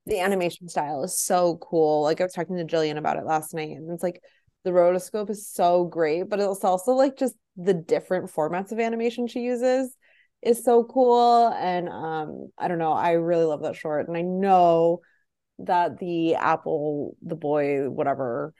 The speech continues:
has the best shot. But, um, My Year of Dicks, not just a funny title, a great, great, great do-, like, great short. Like, please watch it. It's on Hulu, and you can watch it online if you don't have Hulu. The link is on our website,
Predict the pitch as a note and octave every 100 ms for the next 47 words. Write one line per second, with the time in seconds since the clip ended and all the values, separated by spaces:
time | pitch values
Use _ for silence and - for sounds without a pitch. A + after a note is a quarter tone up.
0 | _ E3 D#3+ D#3+ D3+ D3+ D3 - C3 G#2+
1 | - - D3+ - - D#3 D#3+ E3 - _
2 | _ - _ _ A3 B3+ C4 B3 B3+ F#3+
3 | - - G3+ G3+ G3+ G3+ A3 G3+ G3 F3
4 | E3 D3 D#3 E3 E3+ D#3+ - _ - G3
5 | F3+ - _ _ _ - G3 G3+ G#3 A3
6 | G3 - F#3 - G#3 F#3+ F#3 - G3 E3
7 | - C3 F#2 - - - G3 D#3 A2+ -
8 | B2+ F#3 E3+ E3 B2 C3 - F#3 G3 A#3
9 | A#3 A#3 B3+ A#3 G#3+ _ _ _ _ _
10 | _ _ G3+ A3 F#3+ G3+ E3+ D#3 E3+ F3+
11 | E3+ E3 F3+ D3+ A#2+ A#2+ B2 E3+ F#3+ F#3+
12 | G#3+ G#3+ - F#3+ F3+ F3 E3+ D#3+ D#3+ D3+
13 | - C#2